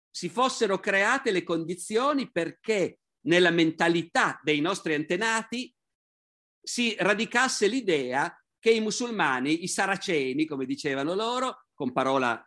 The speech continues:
antica peraltro, non medievale, ma di origine già antica, classica, che i saraceni sono i nostri nemici e contro di loro siamo chiamati a combattere.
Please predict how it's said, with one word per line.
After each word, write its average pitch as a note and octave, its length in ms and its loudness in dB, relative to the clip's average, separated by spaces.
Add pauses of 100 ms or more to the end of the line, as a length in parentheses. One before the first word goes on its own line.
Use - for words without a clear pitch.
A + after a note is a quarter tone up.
(100)
antica B2+ 540 -4
peraltro, A2 480 -6
non D3+ 180 0
medievale, G#2+ 640 -4
ma G#2+ 100 -8
di A#2 120 -4
origine A#2+ 320 -2
già A#2+ 120 -4
antica, A#2 420 -6
classica, E3+ 720 -6 (380)
che A3+ 100 4
i B3 80 4
saraceni C4 560 2
sono A#3 240 0
i A3+ 80 2
nostri A#3+ 520 0
nemici D#3 840 -4 (360)
e F3+ 160 -2
contro A3+ 440 4
di G#3 140 -4
loro B3+ 340 0
siamo F3+ 320 -2
chiamati G3+ 840 -2 (180)
a G#3 180 0
combattere. C#3 1000 0